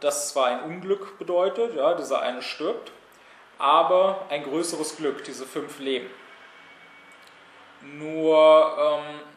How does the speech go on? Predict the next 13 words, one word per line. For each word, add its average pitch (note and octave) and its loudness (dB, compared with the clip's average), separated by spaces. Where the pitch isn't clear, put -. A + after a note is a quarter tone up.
da C#3+ 2
ist D#3+ -6
es F3 -8
dann C#3+ -4
so, C#3 -8
beim C#3 -2
Utilitarismus D3+ -8
ist - -12
das C#3+ -12
Problem, C#3 -12
es - -12
gibt - -20
keinen C#3+ -4